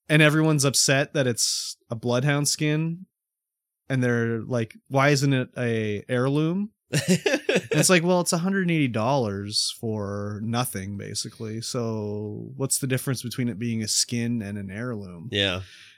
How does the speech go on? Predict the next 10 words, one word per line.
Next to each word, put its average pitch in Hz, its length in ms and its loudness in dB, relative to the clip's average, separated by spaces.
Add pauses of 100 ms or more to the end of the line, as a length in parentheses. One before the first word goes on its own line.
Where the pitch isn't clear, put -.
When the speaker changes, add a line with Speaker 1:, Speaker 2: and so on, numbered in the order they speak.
(120)
Speaker 1:
And 123 640 0 (920)
it's 139 180 -2
like, 120 160 -2
well, 120 280 0
they're 117 140 0
doing 127 240 0
it 113 100 -6
because 107 260 -8
they, 98 180 -8 (240)
people 104 500 -10